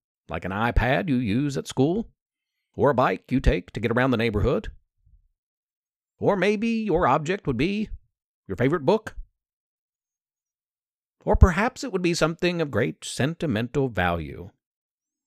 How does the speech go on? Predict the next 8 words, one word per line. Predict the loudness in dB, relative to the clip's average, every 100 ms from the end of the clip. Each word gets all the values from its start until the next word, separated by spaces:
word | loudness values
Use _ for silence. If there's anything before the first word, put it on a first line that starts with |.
| _ _ _ _ _ _ _ _ _ _ _ _ _ _ _ _ _ _ _ _
What | -2 0
are | 4
those | 6 4 2
thankful | -2 -4 -4 -2 0 2
things | 2 2 2 0 -4 -6
you | -4 -2
would | -2
include | -2 -4 0 2 2 -2 -4